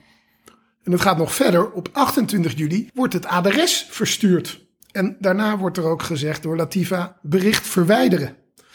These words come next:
En er zijn ook op de telefoon van Zakaria nog foto's aangetroffen van de woning.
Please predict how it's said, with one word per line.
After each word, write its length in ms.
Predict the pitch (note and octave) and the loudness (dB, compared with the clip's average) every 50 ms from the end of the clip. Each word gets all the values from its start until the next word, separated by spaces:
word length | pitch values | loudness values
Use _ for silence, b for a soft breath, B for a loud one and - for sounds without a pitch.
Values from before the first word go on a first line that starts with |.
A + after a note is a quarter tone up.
| b b b b | b b b b
En 160 | b F3 F#3 F#3 | b -4 -4 -2
er 160 | F3+ F3+ E3 | -2 0 0
zijn 200 | F3 F3+ E3+ E3+ | 2 2 0 2
ook 200 | E3+ F#3+ F#3 - | 0 0 0 0
op 120 | G3+ - | -4 -10
de 80 | - D3+ | -6 -2
telefoon 460 | - F#3 E3+ D3 - - E3+ E3+ F3 | 0 0 0 0 0 2 2 2 2
van 160 | - F3 D#3+ | 0 0 -2
Zakaria 460 | - - F3+ F3 - E3+ E3+ E3 E3 | 0 0 -2 -2 -2 0 2 2 2
nog 180 | E3+ E3+ F3 F3 | 2 2 0 -4
foto's 500 | - - A#3+ A#3 A3+ A3+ G3 C#3+ - - | -4 -2 -2 0 0 2 0 0 0 -2
aangetroffen 640 | - E3+ E3 E3 - D3 - - F3 D#3 - E3+ C#3 | -2 -2 -2 -2 -4 -6 -4 -2 -2 -2 -2 -4 -6
van 160 | - D#3 D#3 | -4 -4 -2
de 80 | D#3 D#3 | 0 0
woning. 440 | F#3+ A3+ A#3 E3 D3 D3+ A3+ A3+ | 2 2 2 2 2 0 -2 -4